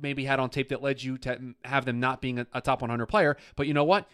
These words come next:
You play well. You play well in person against high competition in high-pressure, high-stress environments. You get moved up the board a little bit, and all those players are inside the top one hundred, but none of them are higher than the three that I mentioned. None of them are higher than eighty overall. The highest player on the list, I think, is sixty-second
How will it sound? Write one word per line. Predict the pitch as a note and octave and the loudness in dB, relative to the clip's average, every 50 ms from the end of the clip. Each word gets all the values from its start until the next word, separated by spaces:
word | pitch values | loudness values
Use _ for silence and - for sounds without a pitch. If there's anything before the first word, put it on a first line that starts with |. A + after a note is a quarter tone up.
| _ - | _ -8
You | C3 | -8
play | - - D3 D3+ D3+ | -4 -2 0 0 0
well. | D3+ E3 E3 E3 - | 0 0 -2 -2 -4
You | C#3 B2+ | -6 -4
play | - D3+ D3 | 0 0 0
well | D3 D3 D3 C#3+ | 2 2 0 0
in | C3+ | -2
person | C3 - D3+ D3 - - C#3 | -4 -4 -4 -6 -6 -8 -8
against | C3 C3 A#2+ - | -6 -6 -6 -4
high | - C#3+ C#3+ C#3+ | -2 -2 -2 -2
competition | - D3 C3 - - - D3 C3 - D3+ C#3 | -2 -6 -8 -6 -6 -6 -6 -6 -6 -8 -8
in | B2 A#2+ | -8 -6
high-pressure, | - - C#3 C3+ - - D3 B2+ - - B2+ | -2 -2 -2 -2 -2 -4 -6 -6 -6 -8 -4
high-stress | - C#3 C3+ - - D3 C3 A2+ | -2 -2 -2 0 0 0 0 0
environments. | A#2+ A#2+ A2+ C#3+ F#3 A3 A#3+ C#4+ C4 - - - - - - - - | 0 0 2 2 4 2 2 -2 -4 -6 -10 -14 -18 -20 -16 -6 0
You | F#3+ G#3 | 0 4
get | - A#3+ A3 - | 8 8 8 8
moved | G#3+ G3+ E3+ F#3+ | 6 4 6 4
up | F3+ - | 4 4
the | F3+ C#3+ | 4 2
board | C#3+ D3+ D#3 | 4 4 4
a | C#3 | 6
little | B2+ B2 A#2+ | 4 4 4
bit, | B2 B2+ | 2 2
and | B2+ C3+ | 0 0
all | C3+ C3+ | -2 -2
those | C3+ C#3 B2+ - | -2 -2 -2 -2
players | - C3 B2 B2 A#2+ A#2 - - - - - - - | 0 0 2 2 0 -2 -4 -10 -18 -20 -14 -8 -6
are | C3+ C3+ | -4 -4
inside | C3 A#2 C3+ B2 | -2 -2 -2 -2
the | A2+ A2 | -2 -2
top | - C3+ A2+ | -4 -4 -2
one | C3 B2+ | -2 0
hundred, | E3 E3 C#3+ C3 | 0 2 0 0
but | C3 C#3+ | -2 -2
none | D3 D3+ | -2 -2
of | D3+ B2 | -2 -2
them | B2+ A#2+ A#2 | -2 -2 -2
are | A2 A2+ | -4 -4
higher | - - C3 B2+ B2+ B2+ A#2+ | -2 0 2 2 2 2 0
than | A2+ A#2 A2 G#2+ G#2+ - C3 | -4 -8 -10 -12 -12 -12 -10
the | B2+ B2 | -10 -8
three | - C#3+ C#3 C3 | -6 -4 -4 -2
that | A#2 A2+ | -2 -2
I | A2 | -2
mentioned. | A2+ D3+ D#3+ - - A2 G#2+ - - - - - | -2 -2 -2 -4 -6 -10 -10 -12 -18 -18 -10 -6
None | D3 D#3 E3+ | -4 -2 -2
of | D#3 | -2
them | D3 C#3 | -2 0
are | C3 A#2+ | -2 -2
higher | - - C3+ B2+ B2 A#2+ A#2+ A2+ G#2+ - - - - _ _ - | 0 2 2 4 4 2 2 0 -2 -6 -12 -20 -20 _ _ -10
than | A#2 B2 A#2+ A#2+ A#2+ A#2 A2 G#2+ G#2+ _ _ _ - | -8 -6 -6 -6 -6 -8 -10 -12 -14 _ _ _ -6
eighty | C#3 C#3+ D3 C#3 C3+ C3 | -4 -2 0 2 2 4
overall. | B2+ B2+ A#2 A2+ G#2+ B2+ C3 A#2 A2+ | 2 2 2 2 4 4 4 4 2
The | A2 | 0
highest | A2 - - C#3+ D3 E3 D#3+ D3 - - | -4 -4 -2 0 0 2 0 -2 -4 -6
player | - - C#3+ C#3 C3 B2 - | -6 -4 -2 -2 -2 -2 -4
on | C3+ C3 C3 A#2 | -4 -4 -4 -4
the | A2+ G2+ | -4 -6
list, | G2+ A2+ A#2 G#2+ - - A#2 | -6 -4 -4 -4 -4 -4 -4
I | A#2+ A2+ | -4 -4
think, | - - C3 A#2 - | -4 -4 -6 -6 -4
is | G#2+ - | -4 -4
sixty-second | - - E3+ - - - - C3+ B2 - - - D3 - - A#2 | -2 -2 -4 -4 -6 -8 -10 -10 -10 -8 -6 -6 -6 -6 -8 -10